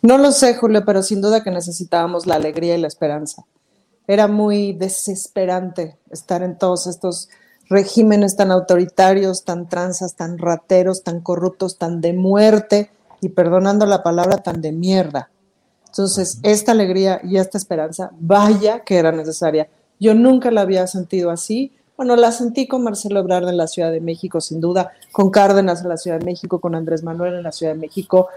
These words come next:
Speaker 1: por supuesto que la siento también con la doctora Sheinbaum. O sea, la, la sensación de estar construyendo algo, carajo, no de tener que estar defendiendo todo.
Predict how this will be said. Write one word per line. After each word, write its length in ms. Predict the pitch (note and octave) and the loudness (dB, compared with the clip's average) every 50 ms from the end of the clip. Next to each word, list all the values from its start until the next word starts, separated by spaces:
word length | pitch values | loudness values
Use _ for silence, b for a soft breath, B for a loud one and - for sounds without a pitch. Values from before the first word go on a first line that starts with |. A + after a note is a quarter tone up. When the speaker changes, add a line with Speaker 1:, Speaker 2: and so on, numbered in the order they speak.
| B B B - | B B B 0
Speaker 1:
por 120 | - F#3+ | 0 2
supuesto 440 | F#3 G3 E3+ E3+ F#3+ F#3+ F#3+ F#3+ G#3+ | 2 0 0 2 2 2 4 2 0
que 80 | F#3 F3+ | 2 2
la 140 | E3+ E3 D#3+ | 2 2 0
siento 400 | - F#3+ F3+ E3+ F3+ F#3 F3+ F3+ B B B B _ - | 0 -2 -2 0 2 2 2 0 B B B B _ 0
también 340 | G3+ F#3+ F#3+ F#3+ F#3+ G3 G3 | 2 4 4 4 4 4 4
con 160 | G3 G3+ F#3+ | 2 2 4
la 300 | F#3+ F3 E3+ E3 E3 D#3+ | 4 2 2 2 -2 -2
doctora 400 | D#3+ F3+ F3+ F3+ - G3 F#3 F#3 | -2 -2 -4 -2 -2 -2 -2 -2
Sheinbaum. 480 | F3+ F3 - G3 F#3 F#3 F3+ F3+ F3+ F3 | -2 -4 -4 -6 -6 -4 -4 -4 -4 -4
O 40 | D#3+ | -4
sea, 140 | - G3+ F#3+ G3 - | -6 -6 -8 -8 -6
la, 240 | G#3 G#3 A3+ A3+ A3+ G#3 A3 G#3 A3 | -2 2 2 4 4 2 0 0 -2
la 300 | G#3+ G#3+ G#3+ G3+ G3+ - _ | 0 0 0 -2 -4 -8 _
sensación 560 | - - B3 B3 A#3+ B3 C#4 C4+ - D#4 E4+ F4+ | -10 -8 -6 -6 -6 -6 -6 -6 -6 -4 -2 -2
de 60 | G#4+ | -2
estar 200 | G#4+ - F4+ F4 | -2 -2 -4 -4
construyendo 640 | - A4 G4+ - - A3+ G3+ G3 G#3+ C4 E4+ D#4 F3 | -4 -4 -6 -4 -6 -6 -4 -4 -4 -2 -2 -2 0
algo, 360 | - E3 C4 D#4 D4 A#3+ G3 | 0 0 -2 -2 -2 -4 -2
carajo, 400 | - D3 D3+ F3 F3 - F3 - b b b b b - | -2 -2 -2 -2 -4 -8 -14 -16 b b b b b -2
no 120 | A3 B3 | 0 0
de 100 | D4+ F4+ E4+ | 0 0 0
tener 260 | - C4+ B3 C4 B3+ | -2 -2 -2 -2 -2
que 80 | - | -4
estar 260 | D#4+ D#4+ - D4 C#4+ C#4+ | -4 -2 0 0 0 2
defendiendo 640 | E4 D#4 - A#3 G#3+ G#3 A3 C4 D4 D4+ D4+ - | 0 0 0 -2 -2 0 0 0 2 2 0 -2
todo. 640 | - - A#3+ A#3 C#4+ F#4+ G4+ E4 B3 F#3 E3 - | -2 -4 -4 -4 -2 0 0 0 0 0 -2 -4